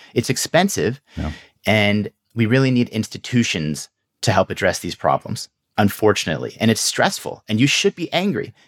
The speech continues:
Speaker 1: And that anger helped get us Social Security and Medicare because people voted for F D R and the New Deal. People support Social Security and Medicare today. And that is what the kind of direction we have to go in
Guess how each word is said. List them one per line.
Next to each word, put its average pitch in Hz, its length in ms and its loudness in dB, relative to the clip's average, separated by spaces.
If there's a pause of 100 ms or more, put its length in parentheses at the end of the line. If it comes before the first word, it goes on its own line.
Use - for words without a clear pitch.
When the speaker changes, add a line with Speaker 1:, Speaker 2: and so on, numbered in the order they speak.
(140)
Speaker 1:
And 117 240 2 (540)
that 147 300 2
anger 127 320 2
helped 107 340 -2
get 95 160 0
us 85 140 -2
Social 85 240 -6
Security 85 360 -4
and 76 100 -4
Medicare - 400 -6 (260)
because 78 240 -2
people - 300 0
voted 95 460 2 (280)
for 90 240 2
F 92 180 0
D 87 140 0
R 110 240 4
and 95 120 -6
the 82 60 -10
New 110 140 -4
Deal. 107 320 0 (260)
People 87 600 -2
support - 500 0
Social 101 280 -4
Security 95 320 0
and 87 80 -2
Medicare 87 340 -2
today. 101 340 0 (380)
And 90 160 -2
that 110 200 4
is 101 140 -4
what 98 140 -10
the 92 80 -18
kind 98 260 -4
of 80 60 -10
direction 80 360 -2
we 76 80 -4
have 85 200 -2
to 85 80 -8
go 120 180 2
in 95 200 -2